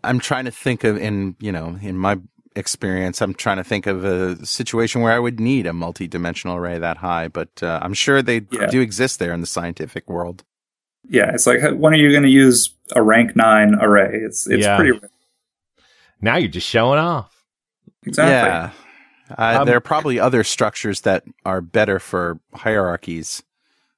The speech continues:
Speaker 1: than that.
Speaker 2: Yeah.
Speaker 3: Yeah, it's a, it, it gets really weird. Um, I see there's a new await task. Maybe we should just talk about all of the async await,
Speaker 1: Oh, yeah.
Speaker 3: async stuff that's in F sharp, 'cause it's a ton.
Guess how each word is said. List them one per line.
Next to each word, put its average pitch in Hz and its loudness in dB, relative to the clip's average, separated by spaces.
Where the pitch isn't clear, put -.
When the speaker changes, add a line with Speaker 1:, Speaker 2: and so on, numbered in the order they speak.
Speaker 1:
than 87 -8
that. 78 -10
Speaker 2:
Yeah. 95 -2
Speaker 3:
Yeah, 113 4
it's 101 -2
a, 87 -8
it, 87 -8
it 110 -10
gets 92 -4
really 73 -6
weird. 71 -6
Um, 92 -4
I 110 -2
see - 0
there's 214 0
a 175 4
new 143 4
await 110 0
task. 92 -4
Maybe 151 -2
we 247 -2
should 175 -2
just - -4
talk 135 0
about 113 2
all 120 0
of 120 -4
the 107 2
async 120 -4
await, 95 -2
Speaker 1:
Oh, 110 4
yeah. 101 0
Speaker 3:
async 113 -4
stuff - -2
that's 101 -4
in 123 -2
F 135 0
sharp, - -6
'cause 127 -2
it's 127 -6
a 110 -2
ton. - -6